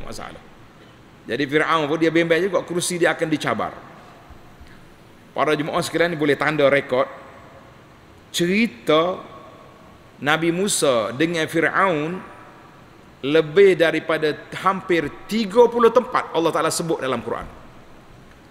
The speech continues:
Cerita paling banyak. Buka dalam surah ni kejap, mari Musa. Nabi Yusuf, sekali ya cerita dia.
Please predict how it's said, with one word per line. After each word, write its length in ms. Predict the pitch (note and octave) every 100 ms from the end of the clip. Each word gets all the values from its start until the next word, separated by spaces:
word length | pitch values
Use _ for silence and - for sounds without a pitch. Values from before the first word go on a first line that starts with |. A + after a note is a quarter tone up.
| - - - -
Cerita 400 | A3 C4 - C4
paling 240 | B3+ B3
banyak. 320 | B3+ A#3+ D#3 - - - - - -
Buka 400 | F#3 A3+ A3+ A3
dalam 160 | A3
surah 240 | A3 A#3 A3
ni 80 | A3
kejap, 400 | A#3+ D4 - F#3+
mari 320 | F#3 C3 - C3+
Musa. 240 | C3 F2+ C#2 - - - - - - - - - - - - - - -
Nabi 320 | F#3+ A#3 A#3
Yusuf, 320 | C4+ F3+ G#3 B3 - - - -
sekali 320 | - G3 G#3+
ya 100 | C3+
cerita 300 | G#2 A2 F#2
dia. 160 | D#2+